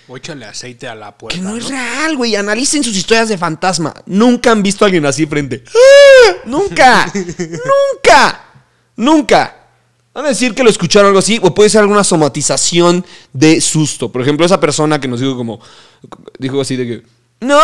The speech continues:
Speaker 2: van a ver, es que yo vi una figura", que primero una niña, luego una figura, luego no sabía qué era, y un amigo me dijo como, "Es que hay gente que somatiza sus nervios de otras maneras",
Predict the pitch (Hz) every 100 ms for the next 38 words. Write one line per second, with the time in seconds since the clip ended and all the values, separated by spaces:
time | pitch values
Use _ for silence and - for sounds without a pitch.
0 | 359 370 370 349 349 349 320 330 339 339
1 | 339 330 277 233 277 294 165 156 180 190
2 | 170 180 202 185 175 175 160 139 175 185
3 | 190 190 190 175 170 160 156 202 - -
4 | - 147 160 151 147 139 147 127 113 _
5 | _ _ _ _ _ _ _ _ - 143
6 | - 147 143 139 131 123 - 110 107 -
7 | 117 117 117 104 107 101 104 104 _ 95
8 | 107 104 _ _ _ _ 180 233 156 _